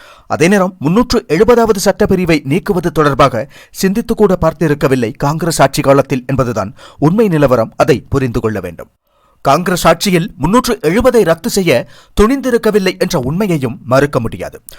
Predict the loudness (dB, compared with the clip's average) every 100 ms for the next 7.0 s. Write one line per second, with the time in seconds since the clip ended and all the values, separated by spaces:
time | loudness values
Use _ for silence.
0 | -8 0 2 2 -2 0 2 4 2 0
1 | -2 -2 0 4 4 2 0 -2 -2 -2
2 | -4 -4 0 2 2 -2 -8 -20 _ _
3 | _ _ 0 2 -2 0 -2 -2 -4 -4
4 | -2 -2 0 2 0 -2 -4 -4 2 2
5 | 2 -2 -2 0 0 0 2 2 2 2
6 | 0 0 -2 0 0 0 0 0 -2